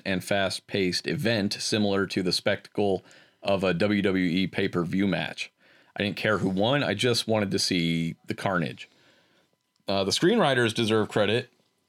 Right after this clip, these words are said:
for finding a believable, at least in the reality of these ridiculous movies,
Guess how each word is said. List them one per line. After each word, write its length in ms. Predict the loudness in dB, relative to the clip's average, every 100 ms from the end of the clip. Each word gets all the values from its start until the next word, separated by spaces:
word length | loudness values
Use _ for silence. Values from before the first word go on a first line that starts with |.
| -4
for 240 | 0 2
finding 340 | 2 0 2
a 40 | 0
believable, 880 | 2 2 2 2 2 2 2 0 -4 _ _ -6
at 120 | -2
least 260 | 0 0 0
in 80 |
the 80 | 0
reality 420 | 2 2 2 2 0
of 100 | 0
these 200 | -4 -4
ridiculous 480 | -6 -4 -2 -2
movies, 400 | 0 2 2 0